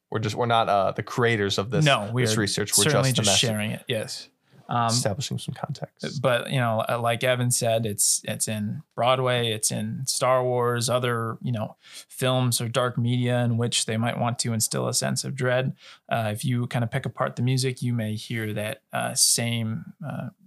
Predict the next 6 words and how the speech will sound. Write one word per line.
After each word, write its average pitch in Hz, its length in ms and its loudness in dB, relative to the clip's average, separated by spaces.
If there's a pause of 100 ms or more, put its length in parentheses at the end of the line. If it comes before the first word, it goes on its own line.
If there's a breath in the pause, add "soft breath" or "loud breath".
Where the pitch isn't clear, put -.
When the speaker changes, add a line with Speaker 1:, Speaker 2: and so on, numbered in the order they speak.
(500)
Speaker 2:
sequence. - 800 -4
Uh, 117 180 -2
it's - 300 -2
just - 360 -4 (120)
become 120 240 -2
synonymous. 123 600 -2